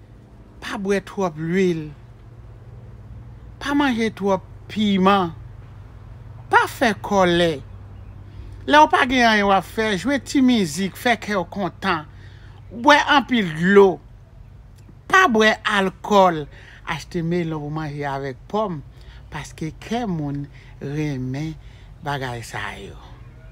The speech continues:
Gen moun ki te konnen l, gen moun ki pa t konnen l. <laughs> Ou kon sa k pi rèd la?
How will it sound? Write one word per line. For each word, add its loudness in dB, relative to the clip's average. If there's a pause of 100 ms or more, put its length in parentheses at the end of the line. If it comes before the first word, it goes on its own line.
(1600)
Gen 2
moun 4
ki -8
te 4
konnen 4
l, 4 (1600)
gen 6
moun 6
ki -2
pa 0
t -10
konnen 2
l. -12 (500)
<laughs> -12 (2000)
Ou 8
kon 8
sa 6
k -4
pi 6
rèd 6
la? 4